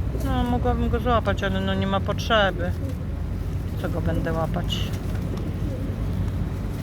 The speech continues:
Cośkolwiek może by tu widać było na tej obrączce, ale nie będę go płoszyć. Akurat z tej strony jestem, zaraz może jak mu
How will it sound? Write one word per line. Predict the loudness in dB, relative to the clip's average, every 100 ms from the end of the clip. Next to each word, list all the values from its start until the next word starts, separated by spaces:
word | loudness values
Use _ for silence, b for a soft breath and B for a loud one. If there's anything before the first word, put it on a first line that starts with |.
| 0 0 0 0 0
Cośkolwiek | 0 0 2 2 2 0 0
może | 0 0
by | 0
tu | 0 0 0
widać | 0 0
było | 0 2 2
na | 2
tej | 0 0
obrączce, | 0 2 0 0 -2 0
ale | 0
nie | 0
będę | 0 -2 -2
go | 0
płoszyć. | -2 0 0 0 0 -2 -2 -2 B B B -2 -2
Akurat | -2 0 0
z | 2
tej | 2
strony | 0 0 0 0
jestem, | 0 0 0
zaraz | 0 0 0 0
może | 0 0
jak | -2
mu | -2